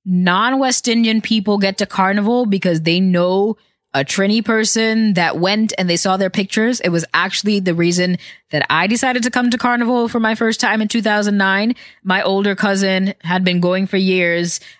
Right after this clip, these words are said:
I happened to be over at his mom's house, and as he was going through his Carnival pictures, I'm like, "Yo, that looks like the best time ever." And mind you,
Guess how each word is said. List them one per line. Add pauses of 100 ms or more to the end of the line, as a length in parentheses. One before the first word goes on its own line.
I
happened
to
be
over
at
his
mom's
house,
and
as
he
was
going
through
his
Carnival
pictures,
I'm
like, (320)
"Yo, (680)
that
looks
like
the
best
time
ever."
And
mind
you,